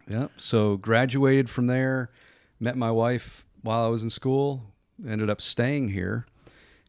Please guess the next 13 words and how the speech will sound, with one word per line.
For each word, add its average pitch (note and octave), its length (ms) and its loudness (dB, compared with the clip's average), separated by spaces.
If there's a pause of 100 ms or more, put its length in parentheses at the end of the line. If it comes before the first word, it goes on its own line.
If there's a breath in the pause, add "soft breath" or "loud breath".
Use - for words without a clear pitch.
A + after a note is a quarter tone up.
got A#2 220 4
into, C3 680 2 (180)
of G#2+ 160 -2
all A#2 160 4
things, A#2+ 360 0
the A2+ 80 -6
car D#3 300 -2
business. - 640 -10 (200)
So, G#2+ 520 0 (580 soft breath)
um, F2+ 540 -4 (100)
I G#2 140 -6
ended A#2+ 220 -2
up A2 260 0